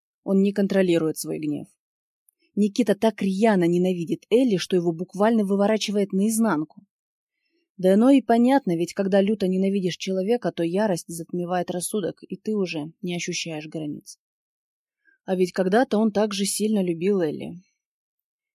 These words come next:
Мечтал быть вместе с ней, грезил о ней.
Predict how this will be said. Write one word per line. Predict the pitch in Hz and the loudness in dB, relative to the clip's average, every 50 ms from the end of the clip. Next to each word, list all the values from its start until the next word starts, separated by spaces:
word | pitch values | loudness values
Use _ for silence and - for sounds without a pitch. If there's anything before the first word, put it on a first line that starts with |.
| _ - | _ -6
Мечтал | - 185 - - - 240 262 247 | -6 -6 -4 -2 0 0 2 2
быть | 180 175 - - | 0 -2 -4 -2
вместе | 170 165 160 - - - 165 | -2 -2 -2 -4 -6 -10 -12
с | - - 170 | -10 -8 -6
ней, | 180 190 196 202 196 190 190 - _ _ _ - | -6 -4 -4 -6 -6 -8 -12 -16 _ _ _ -10
грезил | 175 175 185 180 185 202 208 196 190 190 | -6 -2 0 2 2 2 2 0 -2 -2
о | 190 185 | -2 -4
ней. | 185 180 175 175 170 175 196 | -4 -4 -6 -6 -8 -12 -14